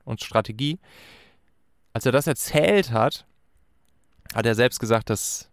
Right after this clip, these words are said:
das schon wieder so ein super emotionaler Moment für ihn war und ja, ihm das schon wieder im positiven Sinne eiskalt den Rücken runterlief.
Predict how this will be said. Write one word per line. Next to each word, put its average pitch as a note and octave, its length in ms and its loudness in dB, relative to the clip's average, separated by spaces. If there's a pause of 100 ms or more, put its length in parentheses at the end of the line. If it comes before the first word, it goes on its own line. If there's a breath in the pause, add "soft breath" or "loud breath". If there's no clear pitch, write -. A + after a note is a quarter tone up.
(160)
das - 320 -6
schon G#2+ 140 -2
wieder G2+ 180 0
so F#2+ 80 -4
ein G2+ 80 -2
super C3 560 2
emotionaler G2+ 720 0
Moment F#2+ 340 -2
für - 140 -10
ihn F#2 140 -8
war G2 220 4
und F#2+ 200 -8 (680 loud breath)
ja, E2+ 280 -8
ihm G2+ 120 -6
das G2 140 -4
schon F#2+ 220 -2
wieder F2 360 -4 (720)
im G2 100 -8
positiven F#2+ 760 -6
Sinne G#2 340 0
eiskalt G#2+ 480 -2
den G2 120 -4
Rücken F#2 400 -8 (120)
runterlief. G#2 880 0